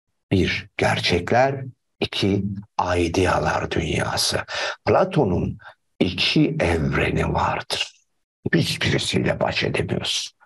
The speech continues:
Birinci evreni gerçekler dünyası, diğeri ise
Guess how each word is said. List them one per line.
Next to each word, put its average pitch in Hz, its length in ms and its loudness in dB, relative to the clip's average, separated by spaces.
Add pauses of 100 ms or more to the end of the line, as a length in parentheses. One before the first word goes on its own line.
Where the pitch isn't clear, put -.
(760)
Birinci 170 460 6
evreni 117 720 4 (1200)
gerçekler 143 920 4
dünyası, 156 920 4 (460)
diğeri 135 420 6
ise 143 560 2